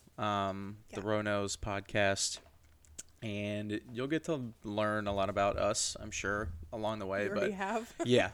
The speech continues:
Speaker 1: definitely. Um, I'm sure we'll get into deeper stuff at some point because I can't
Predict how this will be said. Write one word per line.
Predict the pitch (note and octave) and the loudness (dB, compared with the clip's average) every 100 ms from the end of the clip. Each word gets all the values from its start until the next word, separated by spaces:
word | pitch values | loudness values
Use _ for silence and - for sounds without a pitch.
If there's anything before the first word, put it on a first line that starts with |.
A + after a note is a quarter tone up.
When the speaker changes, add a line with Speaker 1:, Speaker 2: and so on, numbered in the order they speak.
| B3+ | -6
Speaker 1:
definitely. | - G#2+ G#2+ A2+ A#2 B2 - | -6 -6 -6 -8 -10 -10 -6
Um, | A#2+ B2 A2 G2 G#2 - - | 2 4 4 2 -2 -12 -10
I'm | A2+ A#2 | -6 -4
sure | - A2+ | 0 0
we'll | G#2+ | 2
get | G#2+ G2+ | 0 -2
into | G#2 G#2+ | -2 -4
deeper | G2+ G2+ - | -2 -2 -2
stuff | G2+ - G#2 - | -2 2 2 2
at | G#2+ | -4
some | - G#2+ | -4 -8
point | G#2 G#2 A2 | -6 -6 -6
because | G#2+ G2+ | -8 -6
I | G2+ G2+ | -4 -4
can't | - G2+ F#2+ | -4 -6 -6